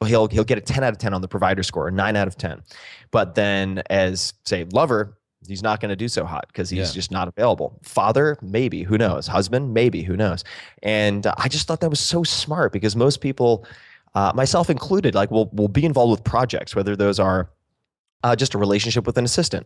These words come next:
Speaker 1: or
Speaker 2: Mm-hmm.
Speaker 1: a relationship with a boss, or a relationship with fill in the blank. It could be anything, you know,
Speaker 2: Yeah.
Speaker 1: a creative partner where you're whatever, the, you're
Speaker 2: Right.
Speaker 1: making pottery together three times a week.
Speaker 2: <laughs>
Speaker 1: And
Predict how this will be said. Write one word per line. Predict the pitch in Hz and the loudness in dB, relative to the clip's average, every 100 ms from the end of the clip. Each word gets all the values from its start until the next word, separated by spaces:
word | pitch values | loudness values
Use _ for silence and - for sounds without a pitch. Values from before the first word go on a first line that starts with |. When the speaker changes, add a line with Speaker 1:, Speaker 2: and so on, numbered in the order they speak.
| - | 0
Speaker 1:
or | 95 95 87 | 2 4 4
Speaker 2:
Mm-hmm. | 95 - | 2 0
Speaker 1:
a | 95 92 | -4 0
relationship | 104 117 107 120 120 | 0 2 2 2 2
with | 120 - | 0 2
a | |
boss, | 113 139 - - | 0 2 0 -2
or | - 98 | 0 2
a | 95 | 2
relationship | 101 104 110 120 - | 2 0 0 -4 2
with | 123 120 - - - - - _ _ | 2 2 -2 -20 -20 -20 -20 _ _
fill | - 139 | 0 2
in | 143 | 2
the | |
blank. | 135 147 117 - | 2 0 -2 -8
It | |
could | - | -6
be | 117 117 | 0 0
anything, | 131 92 - - | -2 -6 -12 -6
you | 90 | 0
know, | |
Speaker 2:
Yeah. | 107 | 0
Speaker 1:
a | |
creative | 120 - 113 123 123 | 0 2 4 4 2
partner | - 143 120 92 | 0 0 0 -2
where | 87 87 | -6 -6
you're | 95 98 92 | -4 -6 -4
whatever, | 95 104 123 87 - | 0 2 0 -4 -4
the, | 98 | -2
you're | 92 | 0
Speaker 2:
Right. | 92 104 | 0 0
Speaker 1:
making | 110 | -2
pottery | 87 131 143 117 | -4 0 2 0
together | - 98 90 95 | 0 0 0 -2
three | - 101 | -2 0
times | 107 95 | 0 0
a | 92 | -2
week. | 92 95 127 | -4 -4 -4
Speaker 2:
<laughs> | 127 - - - - | -6 -8 -18 -16 -4
Speaker 1:
And | 117 117 117 117 | 2 2 2 0